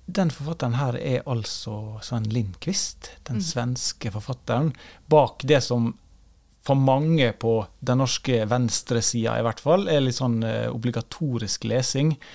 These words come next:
Speaker 1: nemlig Utrydd hver enda jævel, eh, som, eh, som er kommet på norsk. Utrydd hver eneste jævel, som du ikke har lest,
Speaker 2: Som jeg ikke
Speaker 1: Sandra
Speaker 2: har
Speaker 1: Lind.
Speaker 2: lest i det hele tatt! <laughs>
Speaker 1: Men som var min inngang til, til
Speaker 2: Mm.
Speaker 1: han,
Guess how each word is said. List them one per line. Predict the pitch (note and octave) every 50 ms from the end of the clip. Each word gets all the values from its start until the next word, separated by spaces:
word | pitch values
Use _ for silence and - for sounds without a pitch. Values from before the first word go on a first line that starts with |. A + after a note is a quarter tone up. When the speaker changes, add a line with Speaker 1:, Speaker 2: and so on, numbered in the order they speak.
| - - - - - -
Speaker 1:
nemlig | B2 B2+ B2 A#2+ A#2+ - -
Utrydd | B2+ A#2+ - - A2+ G#2+ G2+ G2 G2+ - - - - - - -
hver | A#2+ A#2+ A#2 A2
enda | - A#2 A#2 B2 A#2+ A#2
jævel, | A#2 A#2 A#2 A2+ A2 G#2 G2+ A2 B2 C3 - - - - - - - - - - _ _ -
eh, | A#2 A2 A2 G#2+ G#2+ G#2 G#2 G#2 G#2 G#2 G#2 G2+ G#2 G#2 G#2 G2+ G2+
som, | - - - B2+ A#2+ A2+ A2+ A2+ A2+
eh, | A2+ A2 A2 A2 G#2+ G#2+ G#2 A2+ A2
som | - - C3 B2+
er |
kommet | A#2+ C3+ C3+ B2
på | - -
norsk. | C#3 D#3+ A3+ A#3 - - - - - - _ _ - - _ _ _ - _ _ _ _ - - - -
Utrydd | C#3+ B2 - A2+ A2 G#2+
hver | A#2 A2 A2 - -
eneste | A2 A2+ A2+ G#2+ - - A#2+
jævel, | A#2 A#2 B2+ B2
som | - A#3 B3+
du | E4 D4+
ikke | G#3+ D#3 - B2 A2
har | A2
lest, | A#2+ A#2+ - - - -
Speaker 2:
Som | A4+ G#4+ A4
jeg | A4+ A#4
ikke | -
Speaker 1:
Sandra | - -
Speaker 2:
har | D3 A4+
Speaker 1:
Lind. | G#4 A4+
Speaker 2:
lest | A4+ - -
i | G4
det | F4+ F#4 C4 - -
hele | F4 A#3+ - -
tatt! | - G#4+ - - A4 A#4+ - - - - - - G#4 - - - -
<laughs> | G3 G3 - - - G4+ B4 A#4+ G#4+ - - A3 E4+ E4+ - - F#4 F4 - - - - - -
Speaker 1:
Men | F#3+ F#3+
som | E3+ G#3 G3+
var | G#3 G#3
min | A3 A#3+ A3 E3 D3
inngang | D#3 C#3 D3 B2+ C#3 C3+ C3 B2 -
til, | D3 C3+ B2+ B2 B2 C3 C3 B2
til | - - - -
Speaker 2:
Mm. | A#2
Speaker 1:
han, | C3+ E3 G#3